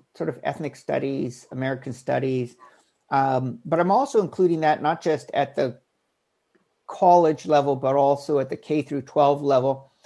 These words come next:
A lot of the ways that we've approached that subject is through a focus on discrete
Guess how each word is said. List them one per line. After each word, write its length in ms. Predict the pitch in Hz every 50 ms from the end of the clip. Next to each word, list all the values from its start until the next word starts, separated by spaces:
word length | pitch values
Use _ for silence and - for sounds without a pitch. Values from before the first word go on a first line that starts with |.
| _ _ _ _ _ -
A 60 | - 185
lot 360 | 190 196 208 247 285 339 453 494
of 60 | 466 466
the 80 | 440 185
ways 640 | 175 165 175 175 180 180 185 185 190 185 175 -
that 240 | - - 175 - -
we've 500 | 139 151 160 165 165 170 165 165 - - _ _ _ _ _ -
approached 580 | 147 131 - - - - 160 165 170 165 - -
that 240 | 160 151 143 - -
subject 640 | - - 151 139 143 135 - 127 - - - _ - -
is 320 | - 147 143 139 123 -
through 680 | - - - 156 151 156 165 165 160 160 156 147 151 _ _ - - - _ _ _ _ _ _ _ _ _ _ _ _ _ _ _ _ _ _ _ _ -
a 100 | - 143
focus 640 | - - - - 226 214 226 220 - 240 214 214 - - -
on 580 | 151 156 151 151 160 156 156 156 156 151 147 143 - - _ _ _ _ _ _ _ _ _ _ _ _ _ _ _ _ _ _ _ _
discrete 920 | - 170 143 - - - - - - - 196 190 208 226 233 240 233 -